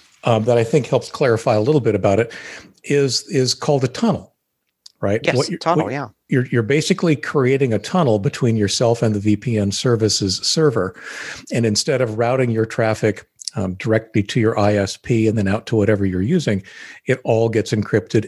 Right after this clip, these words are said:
Speaker 1: and tunneled over to this V P N service where it then hits the rest of the internet.
Speaker 2: Exactly. And, um, and it is a, a way to protect yourself from your data being stolen. Let's say in, a, the typical situation given out is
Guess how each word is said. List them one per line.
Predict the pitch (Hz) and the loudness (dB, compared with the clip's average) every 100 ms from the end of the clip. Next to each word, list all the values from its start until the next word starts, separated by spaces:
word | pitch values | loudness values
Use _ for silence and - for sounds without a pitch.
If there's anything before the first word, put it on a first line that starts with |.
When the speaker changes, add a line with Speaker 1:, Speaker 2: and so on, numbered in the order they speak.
| 175 | 0
Speaker 1:
and | 107 101 | 0 0
tunneled | - 143 120 107 - | 0 0 2 2 2
over | 117 104 101 | 0 2 0
to | - | 2
this | 98 98 | 0 2
V | 107 98 | 0 0
P | 117 | 2
N | 113 147 | 2 2
service | - 87 - 92 - | 0 -2 -2 -6 -2
where | 92 | -2
it | 92 | 0
then | 107 90 | -2 0
hits | 95 - | -2 -2
the | 104 | -2
rest | 90 - | -2 -4
of | 95 | -4
the | 90 | -2
internet. | 107 85 82 _ _ _ _ _ _ _ _ _ _ _ _ | -2 -4 -8 _ _ _ _ _ _ _ _ _ _ _ _
Speaker 2:
Exactly. | 123 147 151 - - _ _ _ | -2 0 0 -2 -8 _ _ _
And, | 120 123 120 113 107 - _ _ _ - | -2 0 0 -2 -6 -12 _ _ _ -8
um, | 107 107 101 101 - _ - | 0 0 0 -8 -16 _ -4
and | 131 123 139 | -2 -2 -2
it | 139 135 | -2 0
is | 156 156 - - _ _ _ _ _ | 0 -2 -8 -14 _ _ _ _ _
a, | 139 127 123 - | -2 0 0 0
a | 120 | 0
way | 117 107 | 2 -2
to | |
protect | - - 110 - - - | -6 -4 -4 -4 -10 -4
yourself | 120 - 87 92 - | -2 -2 0 -2 -2
from | - 101 98 104 _ | -2 -2 -4 -12 _
your | - 113 | -4 0
data | 104 98 | 0 -2
being | 95 107 131 | -4 -6 -6
stolen. | - 104 101 | -2 0 0
Let's | 113 - | -2 -2
say | - 143 120 131 - _ | 0 2 2 0 -4 _
in, | 131 | -2
a, | 123 117 | -2 -2
the | 113 | -4
typical | - - - | -2 -4 -4
situation | 123 127 123 117 - | -10 -2 -2 0 -4
given | 123 120 101 | -2 -2 0
out | 95 110 | 0 0
is | 113 | -2